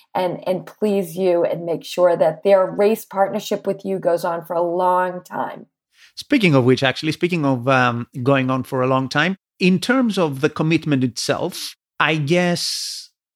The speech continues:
Speaker 2: at the first instance, you'd be looking to commit for one race or multiple races, or at least, you know, like, for, for a season. Would you,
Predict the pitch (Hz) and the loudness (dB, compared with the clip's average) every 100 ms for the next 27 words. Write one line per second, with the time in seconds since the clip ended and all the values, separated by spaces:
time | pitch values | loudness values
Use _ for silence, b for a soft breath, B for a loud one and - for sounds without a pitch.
0 | - 143 147 226 202 - 147 131 143 131 | -4 -2 0 2 2 2 0 0 0 -2
1 | - - 135 120 139 139 139 - 139 - | -2 -2 -2 2 4 4 2 0 0 -2
2 | 139 - 135 135 131 - - 139 127 127 | -4 -2 0 0 0 -8 -2 0 2 0
3 | 127 - _ _ _ _ _ 127 117 143 | 0 -4 _ _ _ _ _ -12 -2 0
4 | 143 123 127 131 - 131 131 139 135 139 | 2 4 4 4 2 0 2 2 0 -2
5 | 131 127 127 131 131 135 143 151 - - | -2 0 0 0 2 0 2 -2 -2 -4
6 | 147 131 131 - - 135 - - 131 120 | -2 0 -2 -6 -4 -4 -4 -6 -4 -4
7 | - 160 135 113 101 156 - _ _ _ | 0 2 2 0 -4 -10 -14 _ _ _
8 | - 147 135 151 156 151 151 | -2 0 2 4 6 6 4